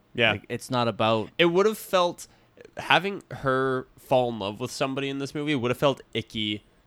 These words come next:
Speaker 1: given kind of the, the way that the camera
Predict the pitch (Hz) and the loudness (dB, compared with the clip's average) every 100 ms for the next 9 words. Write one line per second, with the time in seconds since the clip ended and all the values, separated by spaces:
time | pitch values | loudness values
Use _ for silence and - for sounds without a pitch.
0 | _ _ - 113 123 107 110 107 104 110 | _ _ -20 -6 -6 -4 -6 -8 -6 -6
1 | 107 104 90 117 104 - 113 104 104 104 | -4 -8 -6 -4 -4 -4 -6 -4 -4 -6
2 | 90 - 110 104 101 101 98 95 | -8 -12 -6 -6 -4 -6 -6 -6